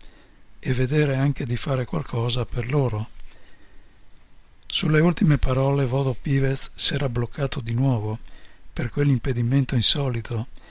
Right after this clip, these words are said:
che sembrava non saper superare, e ancora una volta era toccato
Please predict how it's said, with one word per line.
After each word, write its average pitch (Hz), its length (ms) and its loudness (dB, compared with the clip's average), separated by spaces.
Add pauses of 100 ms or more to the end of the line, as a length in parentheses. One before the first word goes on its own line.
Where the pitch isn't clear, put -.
(360)
che - 120 -2
sembrava 139 520 4
non 127 140 4
saper 131 340 2
superare, 107 760 0 (720)
e - 140 -2
ancora 156 340 2
una 139 160 4
volta 135 500 0 (480)
era 143 240 0
toccato 139 800 -2